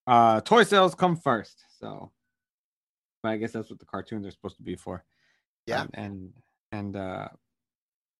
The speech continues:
Speaker 1: I, I, it's just, it is what it is. It's like you and I continue to say, is you can talk all you want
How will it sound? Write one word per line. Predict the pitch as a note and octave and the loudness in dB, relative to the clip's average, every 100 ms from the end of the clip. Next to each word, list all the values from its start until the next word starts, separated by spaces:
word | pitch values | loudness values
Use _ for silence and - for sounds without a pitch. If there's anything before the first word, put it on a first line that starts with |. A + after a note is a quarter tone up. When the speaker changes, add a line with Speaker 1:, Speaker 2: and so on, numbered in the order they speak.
| _ | _
Speaker 1:
I, | A2 - | -8 -2
I, | F3 - | 0 0
it's | - C#3 - | 0 -2 0
just, | D3+ C3+ - _ _ _ _ _ _ _ _ _ _ _ _ _ _ B2 | 0 0 -2 _ _ _ _ _ _ _ _ _ _ _ _ _ _ -4
it | |
is | C3+ C3+ | -2 0
what | B2 | -4
it | A#2 | -2
is. | A#2+ B2 A2 _ | -2 -2 -4 _
It's | A#2 B2 | -14 -4
like | C#3 C#3 | -4 0
you | E3 | 0
and | D#3+ | 2
I | D3 | -2
continue | - C3+ - C#3 C3+ | -6 -8 -6 -4 -4
to | A#2+ | -6
say, | - B2+ E3+ E3 _ _ _ _ _ | -4 -4 -4 -8 _ _ _ _ _
is | B2+ A#2 A2 A2 G2+ - | -4 -2 -2 -4 -8 -10
you | B2+ B2 | -8 -4
can | C#3+ C3 | -4 -4
talk | C3 C3 | -6 -6
all | A#2 B2 | -4 -4
you | A#2+ | -4
want | A#2 C#3 D#3 | -4 -4 -4